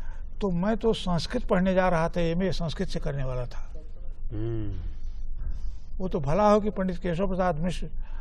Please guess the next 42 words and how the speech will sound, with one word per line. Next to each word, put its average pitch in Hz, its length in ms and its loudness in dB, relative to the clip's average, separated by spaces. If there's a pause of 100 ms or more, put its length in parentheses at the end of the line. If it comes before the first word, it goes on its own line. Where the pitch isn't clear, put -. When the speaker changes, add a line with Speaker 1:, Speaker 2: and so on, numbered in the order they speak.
(180)
Speaker 1:
उस 170 180 0
समय 175 180 2
हमारे 170 420 2
संस्कृत 175 400 -2
के 165 60 -4
पंडित 165 320 0
जी 160 180 0 (240)
रिटायर 165 320 2
होकर 156 180 0
चले 170 280 0
गए, 190 140 2
तो 175 140 -2
तब 170 260 0
मैंने 170 160 -2
ब-, 147 460 -4
बदल 165 200 4
दिया, 180 180 2
मैंने 160 220 -2
हिंदी 143 240 0
में 139 100 -2
करने 131 220 -2
का 131 100 -2
तय 127 200 -4
किया। - 240 -6 (460)
बहरहाल, 139 320 2 (1300)
तो 226 300 2
एक 214 220 4
तो 240 140 0
स्कूल 190 420 0
में 185 180 2
तीन 180 180 -2
अध्यापक 147 420 0
बहुत 127 300 -2
अच्छे - 260 -2
मिले, 123 160 -6
Speaker 2:
जी। 98 180 -2 (1300)
Speaker 1:
बहुत 233 460 2
साहित्यिक 165 560 -2
रुचि 196 340 0
पैदा 147 340 -2
करने 139 300 -6
वाले - 340 -6